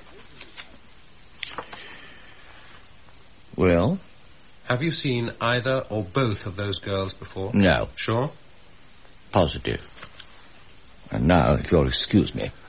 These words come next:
Speaker 2: I'd like you to do one more thing for me, Doctor Woods.
Speaker 1: Well?
Speaker 2: I want you to try to remember where you were and who you were with on two specific occasions.
Speaker 1: Look, this is silly.
Speaker 2: Perhaps.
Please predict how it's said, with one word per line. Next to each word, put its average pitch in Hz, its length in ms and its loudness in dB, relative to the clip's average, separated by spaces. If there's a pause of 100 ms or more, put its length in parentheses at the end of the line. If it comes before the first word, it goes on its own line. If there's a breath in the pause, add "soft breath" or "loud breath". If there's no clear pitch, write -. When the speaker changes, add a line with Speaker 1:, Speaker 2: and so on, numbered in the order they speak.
Speaker 2:
I'd 135 220 6
like 190 300 4
you 196 100 2
to 156 120 -4
do 147 240 2
one 165 380 4
more 147 300 2
thing 95 300 -2
for 76 200 -6
me, 78 140 -6
Doctor 73 300 -8
Woods. 90 260 -10 (140)
Speaker 1:
Well? 71 320 -10 (440 soft breath)
Speaker 2:
I 113 160 2
want 165 300 4
you 175 80 2
to 147 120 -4
try 156 200 0
to 143 120 -2
remember 135 300 4
where 139 280 4
you 151 160 4
were 123 400 0 (160)
and 107 100 -2
who 160 300 2
you 135 180 2
were 107 120 2
with 110 360 0
on 98 160 -2
two 127 280 -2
specific - 520 -6
occasions. 78 500 -6
Speaker 1:
Look, 80 200 -8
this 98 220 -2
is 95 120 0
silly. 65 400 -2 (140)
Speaker 2:
Perhaps. - 640 0